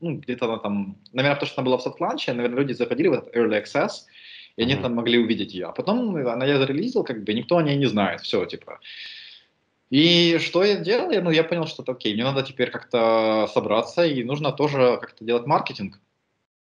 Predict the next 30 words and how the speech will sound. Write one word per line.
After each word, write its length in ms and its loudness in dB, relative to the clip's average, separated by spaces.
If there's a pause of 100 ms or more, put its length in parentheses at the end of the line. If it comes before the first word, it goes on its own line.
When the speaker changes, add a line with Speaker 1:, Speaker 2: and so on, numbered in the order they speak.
(420)
Speaker 1:
какой-то. 340 2
Я 40 -2
тоже 180 4
там 160 -2
насмотрелся, 540 -2
я 80 4
скачал 400 0
какой-то 260 -6
даже 260 -4
курс 260 -6
на 100 -4
Udemy, 360 0
тоже 240 -2
там 300 -2
как 160 -8
по 100 -6
совету, 260 0
как, 260 -6 (180)
э, 200 0
ну, 280 2
не 140 0
конкретно 420 0
игр, 380 -2
да, 320 2
продвижению, 800 -2
а 220 4
просто 280 0
приложений 640 -2
на 360 -2
маркетплейсах. 640 -6